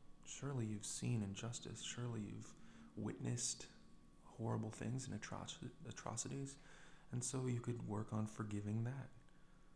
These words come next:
And by extension, work on forgiving the greater context.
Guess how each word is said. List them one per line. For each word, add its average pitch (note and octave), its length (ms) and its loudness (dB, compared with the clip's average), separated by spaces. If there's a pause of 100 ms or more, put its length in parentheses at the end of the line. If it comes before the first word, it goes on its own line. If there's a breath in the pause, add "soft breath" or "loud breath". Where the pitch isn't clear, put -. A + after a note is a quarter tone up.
(480 loud breath)
And G#2+ 120 4
by G#2+ 140 2
extension, A2 640 2
work G#2+ 260 2
on G#2+ 240 2
forgiving G2+ 640 2
the G2 60 -2
greater G2+ 340 0
context. - 1080 -2